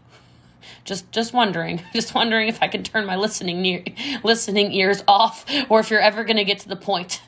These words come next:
<laughs> right? So, going back to what I was talking about last night with that Sherman guy, right? The guy who had the tank named after him.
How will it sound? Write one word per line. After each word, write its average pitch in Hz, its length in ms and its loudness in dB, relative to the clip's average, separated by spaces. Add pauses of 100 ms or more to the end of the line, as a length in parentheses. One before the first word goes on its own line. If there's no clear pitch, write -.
(140)
<laughs> 285 200 -6
right? 254 260 4 (220)
So, 330 340 2 (840)
going 294 340 0
back 233 420 0
to 240 440 -4
what 220 580 -2 (260)
I 220 140 0
was 220 140 -10
talking 226 220 -6
about 202 180 -4
last 226 360 0
night 196 320 -2
with 214 200 -10
that 196 320 0
Sherman 277 480 -6
guy, 180 240 -2
right? 202 240 -4
The 220 80 -10
guy 208 140 -2
who 220 40 -6
had 208 120 -2
the 180 60 -18
tank 220 300 -2
named 226 180 -10
after 233 240 -8
him. 269 240 -10